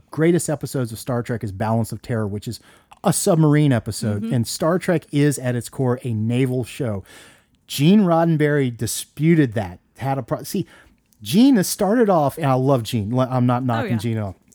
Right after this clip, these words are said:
Speaker 1: Uh, it started off as Wagon Train to the Stars, an adventure show. And somewhere along the line in the seventies, he started getting this idea that it was bigger than it was. Like,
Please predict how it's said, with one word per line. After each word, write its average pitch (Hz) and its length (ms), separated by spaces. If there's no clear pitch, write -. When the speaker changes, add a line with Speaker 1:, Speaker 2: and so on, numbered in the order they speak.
Speaker 1:
Uh, 123 240
it 143 100
started 214 340
off 160 200
as 120 100
Wagon 135 380
Train 123 420
to - 100
the 107 80
Stars, 92 460
an 120 100
adventure 110 380
show. 90 300
And 143 580
somewhere 285 760
along 214 560
the 196 80
line 175 480
in 143 100
the 143 60
seventies, 151 560
he 123 80
started 226 560
getting 185 220
this 156 180
idea 147 460
that 117 180
it 123 40
was 113 140
bigger 135 340
than 120 160
it 107 100
was. 104 340
Like, 104 240